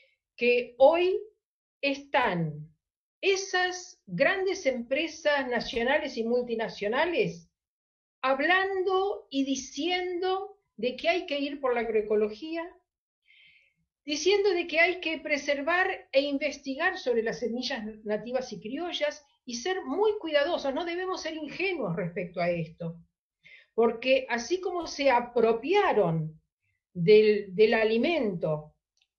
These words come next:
para tener un poder a ni-, a nivel mundial, eh, se quieren apropiar de nuestras semillas nativas y criollas,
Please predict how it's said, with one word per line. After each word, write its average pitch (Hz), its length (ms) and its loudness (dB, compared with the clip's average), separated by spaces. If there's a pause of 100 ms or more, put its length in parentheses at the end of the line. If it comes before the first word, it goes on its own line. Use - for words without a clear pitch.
para 202 880 4
tener 254 320 4
un 320 220 -4
poder 240 500 6
a 208 100 0
ni-, 202 260 -2
a 190 120 -6
nivel 220 280 0
mundial, 269 600 0 (600)
eh, 214 500 4
se 254 260 -8
quieren 349 540 -4
apropiar 254 680 2
de 349 100 -4
nuestras 262 340 -2
semillas 233 720 -4
nativas 233 560 -6
y 233 80 -14
criollas, 285 800 2